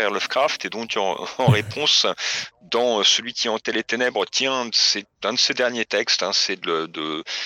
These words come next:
de trente-six, et, euh, donc il bute Robert Bloch, qui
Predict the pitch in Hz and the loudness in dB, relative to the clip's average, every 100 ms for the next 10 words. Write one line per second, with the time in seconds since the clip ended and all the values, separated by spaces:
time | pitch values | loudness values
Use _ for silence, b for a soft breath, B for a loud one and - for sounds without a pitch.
0 | B B - 98 117 110 - 156 - 131 | B B -6 -4 0 2 2 2 4 4
1 | 98 101 120 127 104 92 98 127 - 101 | 0 0 2 4 4 2 0 -2 -2 -4
2 | 92 120 - - 110 101 98 113 - - | -4 -6 -4 -2 0 0 2 0 0 -4
3 | B B B - - - 147 151 | B B B -8 0 0 0 -4